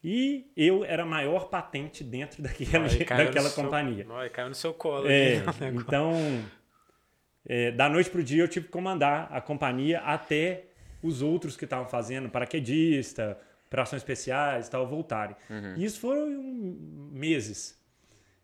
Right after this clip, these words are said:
Speaker 1: Ah, quando
Speaker 3: Mas deve ter sido um susto, né? Você falou, "Não, não
Speaker 1: É,
Speaker 3: acredito", né?
Speaker 1: e, e assim, as, as, as rotinas, né, exigiam que eu tivesse, muitas vezes, eu e o, é, o coronel, o majo-, o coronel,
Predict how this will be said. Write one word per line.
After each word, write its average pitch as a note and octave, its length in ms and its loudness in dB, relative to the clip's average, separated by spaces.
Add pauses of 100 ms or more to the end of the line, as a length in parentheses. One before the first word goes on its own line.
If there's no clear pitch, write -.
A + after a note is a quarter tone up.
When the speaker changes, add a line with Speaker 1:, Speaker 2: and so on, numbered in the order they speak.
(160)
Speaker 1:
Ah, A2+ 680 -2 (1000)
quando C3 460 0
Speaker 3:
Mas A2+ 100 2
deve G#2+ 80 -4
ter A#2+ 100 -8
sido D3+ 220 -4
um B3 60 0
susto, - 480 -6
né? A#2 100 -8
Você - 80 -20
falou, G#2+ 140 -8
"Não, G#2 100 -2
não F#2 60 -4
Speaker 1:
É, E3 420 6
Speaker 3:
acredito", A2 160 2
né? D#3+ 140 6
Speaker 1:
e, D#3 100 4
e F3 80 8
assim, D3 340 0
as, D3 320 -4
as, - 560 -4
as B2+ 180 -6
rotinas, D3 760 -4
né, C3 140 -4
exigiam C#3+ 680 -4
que C3 140 -8
eu C3 80 -2
tivesse, B2+ 520 -4
muitas B2+ 380 -8
vezes, C#3 500 -6
eu F#3 440 0 (500)
e C3+ 140 -4
o, G3+ 340 0 (580)
é, B2+ 480 -4 (100)
o A#2+ 300 -10
coronel, C3 460 -6
o A#2+ 100 -8
majo-, C3+ 340 -6
o A#2 280 -6
coronel, C#3 800 -4